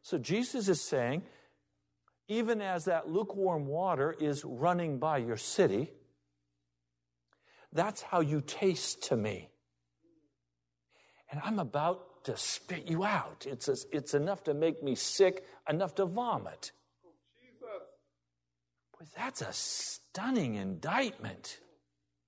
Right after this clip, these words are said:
Speaker 1: How's that possible? These are his people he's speaking to. He's not speaking to the pagans. He's speaking to his church. And I went to the Lord and I said,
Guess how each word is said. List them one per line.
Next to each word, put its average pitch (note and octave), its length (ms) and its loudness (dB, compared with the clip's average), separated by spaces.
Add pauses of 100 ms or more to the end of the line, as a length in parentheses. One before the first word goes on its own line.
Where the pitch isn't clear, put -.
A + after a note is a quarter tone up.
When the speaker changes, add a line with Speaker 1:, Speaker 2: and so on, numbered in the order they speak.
(580)
Speaker 1:
How's B3 300 -2
that C3+ 260 4
possible? E3+ 880 0 (720)
These C4+ 300 0
are F3 240 0 (320)
his G#3+ 300 8
people C#4+ 480 0
he's D#3 220 0
speaking C3+ 440 2
to. C3 100 2
He's A#3+ 220 0
not D4 200 2
speaking G3+ 500 0
to C#3+ 80 4
the B2 100 0
pagans. G3+ 540 0 (180)
He's D4+ 220 -2
speaking A#3 520 0
to F#3 120 0
his F3 260 2
church. - 720 0 (1800)
And D4+ 120 -6
I - 20 -2
went C4 280 0
to D#3 120 2
the C#3+ 140 2
Lord B3+ 380 0
and D#3 140 2
I D#3+ 60 4
said, D#3 400 0